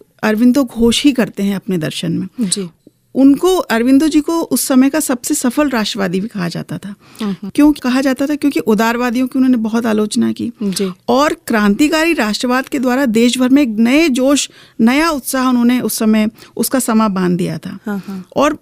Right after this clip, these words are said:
Speaker 1: वे ये भी कहते थे कि मनुष्य चाहे कितनी भी तरह से अलग हो, लेकिन राष्ट्र प्रेम उसे एकता के सूत्र में हमेशा बांध देता है।
Speaker 2: जी।
Speaker 1: ये उनका हमेशा इस बात पे जोर होता था। और वो ये भी कहते थे कि राष्ट्रवाद ही राष्ट्र की दैवीय एकता है।
Speaker 2: हम्म,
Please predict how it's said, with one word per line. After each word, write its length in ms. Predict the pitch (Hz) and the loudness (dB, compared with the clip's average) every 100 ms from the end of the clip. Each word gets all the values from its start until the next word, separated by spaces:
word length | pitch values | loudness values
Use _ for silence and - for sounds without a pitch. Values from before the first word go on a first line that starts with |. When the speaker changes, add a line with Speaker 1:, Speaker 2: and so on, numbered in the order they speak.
| - | -2
Speaker 1:
वे 220 | 262 339 | 0 2
ये 180 | 285 240 | 2 2
भी 120 | 285 | 2
कहते 300 | 349 262 247 | 0 -2 -4
थे 160 | 240 269 | -4 -4
कि 140 | - | 0
मनुष्य 420 | 302 220 247 294 277 | 2 4 4 2 0
चाहे 180 | 320 | -2
कितनी 380 | 311 247 - 277 | -2 -4 2 4
भी 100 | 302 | 4
तरह 260 | 302 247 247 | 2 0 0
से 160 | 285 | -2
अलग 340 | 269 214 233 220 | -2 0 0 0
हो, 220 | 190 175 - - - - 240 | -8 -10 -14 -20 -20 -6 0
लेकिन 320 | 285 359 233 | 2 4 2
राष्ट्र 400 | 208 208 254 330 | 2 0 0 -2
प्रेम 320 | 311 330 330 | 0 0 2
उसे 220 | 294 359 | 0 -2
एकता 440 | - 247 240 - 277 | 0 -2 -2 -2 -2
के 120 | 320 | -2
सूत्र 340 | - 240 240 | 0 -2 2
में 120 | 262 | 0
हमेशा 500 | 254 220 220 233 240 | 0 2 2 2 0
बांध 260 | 185 175 165 | -2 -2 -4
देता 240 | 170 - | -6 -10
है। 220 | 196 190 196 | -12 -10 -8
Speaker 2:
जी। 220 | 180 180 - - | -8 -10 -6 0
Speaker 1:
ये 140 | 302 | 2
उनका 320 | 339 311 302 277 | 4 2 0 -2
हमेशा 360 | 254 262 277 277 | 0 0 2 0
इस 100 | 240 | 0
बात 260 | 226 214 | -2 -2
पे 80 | 214 | -4
जोर 240 | 208 196 | -2 -2
होता 260 | 196 175 180 | -4 -6 -6
था। 180 | 254 302 - - - - | -6 -8 -10 -20 -8 -4
और 80 | |
वो 160 | 302 320 | 0 4
ये 260 | 247 220 233 | 4 4 4
भी 140 | 330 | 4
कहते 340 | 311 226 240 | 2 0 -2
थे 240 | 226 247 302 - - - | -2 -2 -4 -10 -20 -2
कि 100 | 285 | 0
राष्ट्रवाद 640 | 202 208 233 285 269 285 | 2 0 0 0 0 0
ही 240 | 254 320 339 | 0 2 4
राष्ट्र 380 | 269 240 240 254 | 2 -2 -4 -4
की 140 | 277 | -2
दैवीय 380 | 220 208 190 208 | 0 0 0 0
एकता 380 | 180 160 - 170 | -2 -6 -10 -14
है। 140 | 165 | -10
Speaker 2:
हम्म, 200 | 196 190 | -8 -10